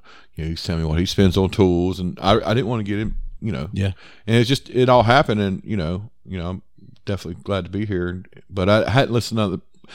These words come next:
Speaker 1: I listened to some of the podcasts 'cause not all of it was about, um, you know, mechanics with David and, and, and Lucas. And,
Speaker 2: Yeah.
Speaker 1: um, s-, you know, uh, some of it's, you know, fruitful information that ain't about,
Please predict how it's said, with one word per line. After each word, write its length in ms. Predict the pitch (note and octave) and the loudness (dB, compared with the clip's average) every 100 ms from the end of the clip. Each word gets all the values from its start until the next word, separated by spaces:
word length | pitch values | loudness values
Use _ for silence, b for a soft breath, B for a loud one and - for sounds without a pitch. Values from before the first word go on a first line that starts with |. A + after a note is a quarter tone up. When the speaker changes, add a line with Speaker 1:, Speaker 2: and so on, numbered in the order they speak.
| B B | B B
Speaker 1:
I 80 | - | 6
listened 260 | D3 - G#2+ | 6 6 2
to 60 | |
some 180 | - C#3 | 4 4
of 80 | A#2+ | 4
the 60 | G#2 | 4
podcasts 440 | G2+ - G#2 - | 4 4 2 2
'cause 180 | G2+ F#2+ | -2 2
not 180 | G#2 - | 2 6
all 220 | A2 A2 | 6 6
of 60 | |
it 20 | F2 | 2
was 80 | F2 | 2
about, 400 | G2 F#2+ - B B B B - | 4 4 2 B B B B -4
um, 420 | F#2 E2+ F2 - | -2 0 -4 -4
you 100 | G2 | 0
know, 80 | F#2+ | 2
mechanics 540 | F#2+ A2 A#2+ A2+ - | 2 2 2 0 -6
with 220 | F#2 - | -8 -8
David 340 | G2+ F2+ F2+ F#2 | -2 0 0 -4
and, 140 | F2 - | -8 -10
and, 280 | F2+ E2+ - | -10 -10 -10
and 180 | E2 D#2+ | -6 -4
Lucas. 460 | F2 - - - | -6 -8 -14 -12
And, 100 | - | -2
Speaker 2:
Yeah. 120 | G2+ | 0
Speaker 1:
um, 320 | F2 D#2+ D#2 D#2+ | 0 -4 -8 -10
s-, 120 | - | -14
you 100 | - | -10
know, 100 | F2+ | -6
uh, 220 | E2+ - - b b b - | -6 -8 -12 b b b -10
some 220 | F2+ F2+ | -4 -2
of 120 | F#2 | -4
it's, 180 | - - | -8 -10
you 80 | G2+ | -8
know, 220 | C#2+ F2+ - - - - | -8 -12 -16 -20 -20 -6
fruitful 280 | A2 G2+ F#2+ | -6 -2 -4
information 520 | F2+ F#2+ G#2+ - F2+ | 0 2 2 0 0
that 120 | F#2 | 0
ain't 160 | F2+ - - | -2 -6 -10
about, 300 | E2 D#2+ | -6 -8